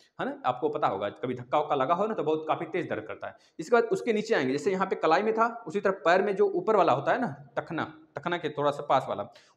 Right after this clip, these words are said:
उसे बोलते हैं बेटा हम क्या बोलते हैं, Torsal। अब टॉर्सल के नीचे जैसे पाम की हड्डी थी उसी तरह मेटाटॉर्सल है, मेटाटॉर्सल में भी पांच हड्डियां होती हैं, उसे बोलते हैं जो पैर का पंजा होता है वह। फिर जैसे कि उंगली में था चौदह हड्डी, उसी तरह पैर की उंगली में भी चौदह हड्डी हो जाएगा।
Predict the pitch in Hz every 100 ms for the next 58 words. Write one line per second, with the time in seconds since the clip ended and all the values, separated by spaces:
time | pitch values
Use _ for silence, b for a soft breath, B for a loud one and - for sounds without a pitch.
0 | - 240 202 175 180 170 180 175 175 170
1 | 160 196 - 139 139 - 113 92 _ _
2 | b b 160 - 151 156 214 214 196 180
3 | 165 156 - 160 202 208 185 202 196 233
4 | - 151 185 196 190 170 180 123 101 104
5 | 98 - b b - 156 208 196 190 208
6 | 220 240 - - 143 226 175 147 135 113
7 | 104 95 - 98 101 _ - 143 165 135
8 | 131 180 190 - 139 147 147 147 160 185
9 | 131 131 156 151 117 92 - b b -
10 | 196 175 175 220 226 226 147 147 185 196
11 | 180 240 - _ - 170 131 127 185 175
12 | 202 - - 175 170 - 151 175 190 147
13 | 165 196 151 101 104 101 104 101 101 101